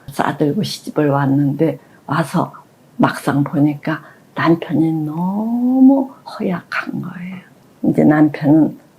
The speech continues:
응? 뭐 그렇게 넉넉지 않은 집안에서 이 엄마가 너무너무 혹독하게 야단을 치면서 이제 공부를 안 하면 패고,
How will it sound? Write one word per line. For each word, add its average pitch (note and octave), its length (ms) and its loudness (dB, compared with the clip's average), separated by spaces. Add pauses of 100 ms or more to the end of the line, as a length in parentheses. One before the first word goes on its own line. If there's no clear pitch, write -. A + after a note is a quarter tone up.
(400)
응? A3+ 260 2 (100)
뭐 C#3+ 320 2
그렇게 D3+ 240 -2
넉넉지 D3+ 640 2
않은 D3 300 -2
집안에서 C#3+ 760 -2 (360)
이 D3 320 2 (400)
엄마가 D#3+ 720 2 (180)
너무너무 A3 920 2
혹독하게 - 880 -2 (320)
야단을 C#3 520 0
치면서 - 600 -4 (280)
이제 D3 180 -2
공부를 E3 440 4
안 D3 180 -2
하면 D3+ 280 4 (300)
패고, - 480 -2